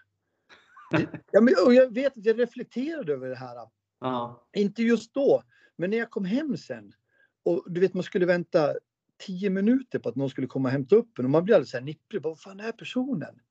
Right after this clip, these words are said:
Speaker 2: Ja.
Speaker 1: Eh, så att det tog ett par veckor liksom innan man insåg att, du vet du vad? Om man bara andas ut så blir allting bra. Eh,
Speaker 2: Så är det. Så är det.
Speaker 1: så är det.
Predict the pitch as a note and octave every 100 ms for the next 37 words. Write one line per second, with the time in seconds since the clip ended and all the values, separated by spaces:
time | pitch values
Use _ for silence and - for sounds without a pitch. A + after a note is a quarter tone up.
0 | _ _ _ - C3+ A#2+ A2+ - C#3+ C3+
1 | C#3 F#3 F3+ _ _ G#3+ A#3 F#3 G3+ -
2 | C#4 E4 F3 D3 C#3+ C#3 - D#3+ - -
3 | C#3+ D3 C#3+ C#3+ D#3 E3 - A#3+ F3 B2
4 | A2+ - _ _ _ _ _ _ _ _
5 | D3 F3 G3+ G#3+ E3+ D#3+ G3 _ _ _
6 | _ _ _ _ _ D3+ E3 F#3+ A3+ F#3+
7 | E3 D#3+ G#3+ D#3+ F3+ _ - _ _ D3+
8 | C3+ C#3 C3 C3+ D#3 F3 - _ _ _
9 | _ _ _ _ _ _ _ _ B2+ A#2+
10 | C3+ B2+ A2+ A#2 - _ _ C#3 B2 G#2+
11 | A2+ D#3+ B2+ G2+